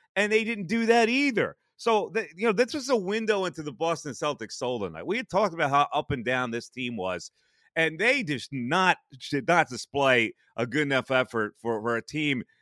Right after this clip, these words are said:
that is favored in the series. We're a seven and a half point favorite going into the game. Uh, <laughs> they certainly didn't look like that tonight. So, so let's get to the, to the big issue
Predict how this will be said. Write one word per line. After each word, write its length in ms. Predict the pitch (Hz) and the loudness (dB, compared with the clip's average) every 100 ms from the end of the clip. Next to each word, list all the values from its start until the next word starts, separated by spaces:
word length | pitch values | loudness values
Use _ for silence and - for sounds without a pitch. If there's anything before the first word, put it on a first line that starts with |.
| _ | _
that 240 | 135 135 - | 4 4 2
is 160 | 127 | -8
favored 560 | - - 180 226 220 175 | -8 -2 2 2 4 4
in 120 | 139 | 2
the 100 | 110 | 0
series. 420 | - 104 104 120 | -4 -4 -4 -4
We're 140 | 139 131 | -4 -4
a 20 | |
seven 460 | - - 220 247 226 | -6 -4 -2 0 -2
and 100 | 165 | -2
a 40 | |
half 200 | 170 156 | -2 -2
point 180 | 160 143 | -4 -2
favorite 260 | 156 139 | -2 -2
going 220 | 143 139 135 | -4 -4 -4
into 240 | 120 107 | -6 -10
the 140 | 92 78 | -14 -6
game. 520 | - 208 247 98 110 120 _ _ _ _ | 0 2 2 -2 -4 -10 _ _ _ _
Uh, 300 | 131 135 131 120 | 0 4 4 0
<laughs> 80 | 147 143 160 - | -14 -4 -4 -2
they 100 | 226 | -2
certainly 440 | 175 - 247 226 185 | -2 2 2 4 2
didn't 260 | 202 170 | 0 0
look 160 | 185 180 | -4 0
like 220 | 165 147 | 0 2
that 220 | 156 135 | 2 0
tonight. 500 | - 127 180 160 76 _ _ _ _ - | -2 -8 -2 -2 -4 _ _ _ _ -4
So, 260 | 220 190 - | 0 0 0
so 280 | 208 185 190 | 0 0 2
let's 240 | 226 233 | 0 0
get 260 | - 277 240 | -2 -4 0
to 120 | 254 | 0
the, 140 | 196 180 | 0 -2
to 240 | - 185 | -2 -2
the 140 | 160 139 - | 0 0 2
big 380 | 226 180 - - _ - | 2 0 -16 -20 _ -4
issue 500 | 233 - 151 113 | -2 -2 -2 -2